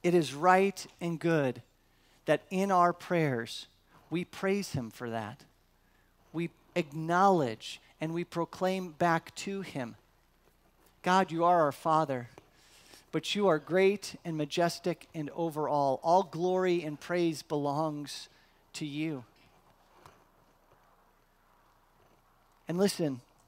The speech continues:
just a word of caution. We do not praise God for the purpose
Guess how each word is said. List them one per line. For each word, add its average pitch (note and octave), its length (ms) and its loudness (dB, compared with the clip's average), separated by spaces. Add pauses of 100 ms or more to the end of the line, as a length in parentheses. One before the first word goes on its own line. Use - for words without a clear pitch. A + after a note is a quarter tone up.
(120)
just F3+ 200 -8
a F#3+ 40 -2
word F#3 220 0
of - 140 -6
caution. D#3+ 500 2 (1300)
We F3+ 120 0
do G3+ 160 2
not A#3+ 260 4
praise F#3+ 560 2
God D3 540 6
for - 140 -10
the C#3+ 100 -6
purpose - 580 -4